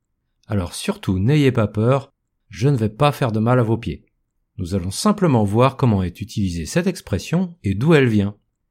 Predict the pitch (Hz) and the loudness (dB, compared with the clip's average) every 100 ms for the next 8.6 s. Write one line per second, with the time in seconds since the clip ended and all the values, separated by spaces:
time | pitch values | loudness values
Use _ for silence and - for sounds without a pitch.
0 | _ _ _ _ _ _ _ 98 92 120 | _ _ _ _ _ _ _ -4 2 4
1 | 101 - 120 117 101 - 82 117 143 135 | 2 2 4 4 0 -2 0 2 0 -4
2 | _ _ _ - 156 160 151 - 175 180 | _ _ _ -2 2 2 2 0 -2 0
3 | 196 156 139 143 147 131 131 117 90 95 | 2 2 2 0 0 0 0 0 0 0
4 | 151 127 117 123 120 - 98 82 - _ | 0 2 0 -2 -6 -6 -6 -6 -12 _
5 | 175 175 165 - 101 - _ _ _ _ | -4 -2 -2 -2 -8 -10 _ _ _ _
6 | _ _ _ _ 98 98 131 - 185 208 | _ _ _ _ -2 2 0 0 -2 -2
7 | 269 _ _ _ _ _ _ _ - - | -4 _ _ _ _ _ _ _ -6 -2
8 | 165 143 - 90 - | 0 -2 -4 -10 -10